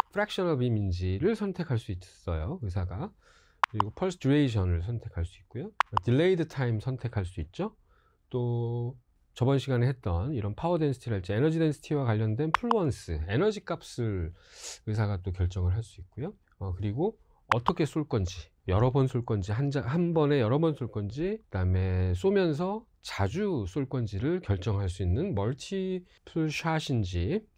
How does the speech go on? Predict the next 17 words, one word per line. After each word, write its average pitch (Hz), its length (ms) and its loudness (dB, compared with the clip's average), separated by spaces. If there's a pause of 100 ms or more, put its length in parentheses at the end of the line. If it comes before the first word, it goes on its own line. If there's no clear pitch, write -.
(140)
멀티 113 360 0
패스한 165 1400 -2
방법인지를 113 640 4
결정할 104 400 2
수 80 400 -4
있습니다. 87 640 -2 (300)
이런 135 240 0
방법들을 110 920 0 (100)
통해서 165 480 2
우리가 107 580 0
같은, 202 880 0 (140)
어, 113 300 2
레이저 143 280 4
시술을 156 540 -2
해도 160 480 0 (200)
의사 117 180 2
선생님들마다 117 800 2